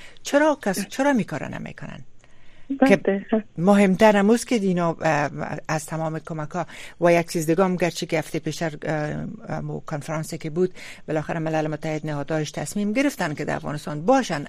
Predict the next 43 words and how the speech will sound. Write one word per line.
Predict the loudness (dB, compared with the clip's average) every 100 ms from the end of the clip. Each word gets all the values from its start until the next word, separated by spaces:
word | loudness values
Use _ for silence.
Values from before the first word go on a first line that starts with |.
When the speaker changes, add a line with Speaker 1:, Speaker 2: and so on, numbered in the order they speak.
| -2
Speaker 1:
اما | 2 4 4 2 0 -12 -14 0
کمک | 2 2 0
ها | 0
را | 0
گفتن | 2 0 0 -4 -2
که | -2
محدود | -2 -2 -4 -4 -4
ساخته | -4 -12 -10 -10
می‌شه. | -8 -10 -12 -14 -18 0
خب، | 2
اینا | 6 6 6 4
کلش | 2 2 0
به، | 0
م، | 0 -4 -8 -6 -6 -2 2 4 4 6
آیا | 6 6
به | 6 4
نظر | 2 0 2
ضرر | 2 2
طالبان | -2 -6 -4 -4 -4
نیست؟ | -4 -6 -6 -10 -14 -20 -20 -18 -16 -16 -16 -18 -18 -16 -16 -16 -16 -16 -16 -20 -20 -4
Speaker 2:
بله، | 0 0 0 -6 -2
چرا | 0 2
نه؟ | 0 -4 -8 -14 -12 -12 0
البته | 2 2 2 0 2
سر | 0 2
همین | -2 -4
هست | -6 -4
که | -4
من | 0
پیشتر | -2 0 0
به | 2
شما | 0 -2 -2
گفتم | -2 -4
که | -2 2
این | 2 2
مثل | 2 2 2
یک |
معمایی | 2 0 0 0 0 0
هست | -2 -4 -4
که | -2
جواب | 2 2 2
از | 0 0
این، | -2